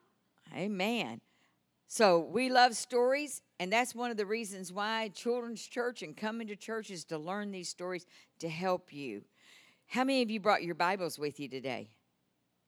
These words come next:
Any of you children? Start bringing it.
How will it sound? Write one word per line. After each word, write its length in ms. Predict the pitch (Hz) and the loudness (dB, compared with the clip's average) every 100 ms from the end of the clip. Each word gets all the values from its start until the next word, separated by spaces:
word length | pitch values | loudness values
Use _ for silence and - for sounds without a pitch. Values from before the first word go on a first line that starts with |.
| _ - | _ -10
Any 200 | 160 180 | -6 -4
of 80 | 185 | -6
you 100 | 180 | -6
children? 480 | 202 202 214 226 - _ _ _ _ _ _ _ _ _ _ _ _ _ _ _ _ _ | -4 -4 -6 -8 -12 _ _ _ _ _ _ _ _ _ _ _ _ _ _ _ _ _
Start 360 | - - - 175 | -14 -10 -8 -10
bringing 400 | 139 180 196 170 | -6 -6 -4 -4
it. 300 | 131 - - | -6 -8 -18